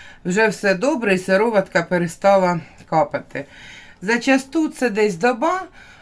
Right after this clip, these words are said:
але бувають і такі випадки, що і до сорока восьми годин. Ну, тобто, звісно, я вночі нічого не контролюю. Якщо, наприклад, у мене завтра пройде доба,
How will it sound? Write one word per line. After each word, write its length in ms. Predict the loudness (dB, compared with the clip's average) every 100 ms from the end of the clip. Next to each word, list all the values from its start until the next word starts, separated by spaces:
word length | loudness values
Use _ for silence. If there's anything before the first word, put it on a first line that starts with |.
| -8 4
але 320 | 4 6 2
бувають 560 | 2 2 4 4 0
і 40 | -4
такі 360 | -6 -6 -8
випадки, 720 | -6 -6 0 0 0 -8 -6 -6
що 580 | -6 -6 -2 0 -2 -4 -16 _ _ -14
і 100 | -8
до 160 | -8
сорока 480 | -6 -2 -2 -2 -2
восьми 400 | -2 -6 -8 -6
годин. 400 | -4 -4 -6 -8 -12 -20 -20 -20 -20 -6
Ну, 140 | -4
тобто, 680 | 0 -2 -2 0 2 2 0
звісно, 400 | 0 -2 0 2
я 160 | 2 2
вночі 420 | -2 -2 -2 -2
нічого 340 | -2 0 -2
не 140 | 0 -4
контролюю. 800 | -6 -6 -6 -4 -4 -6 -10 -14 -20 -20 -10
Якщо, 360 | -4 -4 -2 2
наприклад, 640 | 2 2 0 0 0 0
у 60 | 0
мене 520 | 2 2 4 2 2 -6 -8
завтра 560 | 0 6 8 6 6 4
пройде 500 | 4 2 2 0 -2
доба, 540 | 0 2 4 4 2